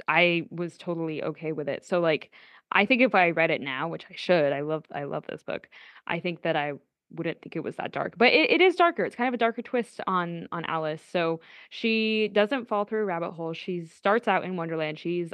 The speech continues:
already, I think, the princess or the queen. I don't know. I don't think she rules. Oh, yeah. Her parents are still alive, I think. She basically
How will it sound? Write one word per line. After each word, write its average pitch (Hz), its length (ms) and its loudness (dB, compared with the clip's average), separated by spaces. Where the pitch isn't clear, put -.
already, 170 760 -4
I - 40 -20
think, 180 160 -10
the 160 80 -10
princess 214 480 -2
or 160 220 -6
the 170 160 -8
queen. 202 500 -4
I 185 40 -4
don't 175 120 -6
know. 139 80 -4
I 196 100 0
don't 190 100 -4
think 185 120 -6
she - 140 -10
rules. 160 280 -8
Oh, 220 60 6
yeah. 185 180 6
Her 196 120 -4
parents 214 300 -4
are 180 60 -8
still 151 160 -4
alive, 98 260 -4
I - 60 -12
think. - 260 -20
She 262 240 -2
basically 202 960 -2